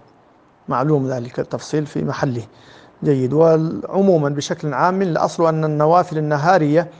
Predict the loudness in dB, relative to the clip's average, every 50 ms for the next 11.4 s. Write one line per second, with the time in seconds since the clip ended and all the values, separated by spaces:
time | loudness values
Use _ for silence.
0 | -20 _ _ _ -6 -2 -2 0 0 0 2 2 2 2 2 0 -2 -2 -2 0
1 | 0 0 0 0 -2 -4 -2 -2 2 2 2 2 2 -2 -6 -4 -2 -2 -2 0
2 | -2 -4 -4 -4 -2 -2 2 2 2 4 4 4 2 2 0 -2 -2 -2 -6 -8
3 | -10 _ _ _ _ _ -4 -4 -2 -2 -2 -2 0 2 2 2 2 0 -2 -4
4 | -6 -8 -12 _ _ _ _ _ _ _ _ _ _ _ -8 -4 -4 -2 -2 -2
5 | -4 -4 -4 -4 -6 -4 -4 -2 -2 -2 -2 -4 -4 -4 -4 -2 -4 -4 -4 -2
6 | -4 -2 -2 0 0 0 0 2 0 0 0 0 -2 -4 -6 -10 -12 -12 -14 -16
7 | -18 _ _ _ -20 -20 -20 -20 -20 -20 -20 _ -6 -4 -2 -2 0 2 2 2
8 | 2 2 0 0 0 2 4 4 2 2 0 -2 -2 -2 -2 0 0 0 2 2
9 | 2 2 2 2 0 0 0 0 0 0 0 0 0 0 2 2 2 2 2 0
10 | 0 -4 -4 -4 -4 -2 -2 0 0 2 4 4 4 2 2 -2 -4 -2 -2 0
11 | 0 0 0 2 0 -2 -2 -4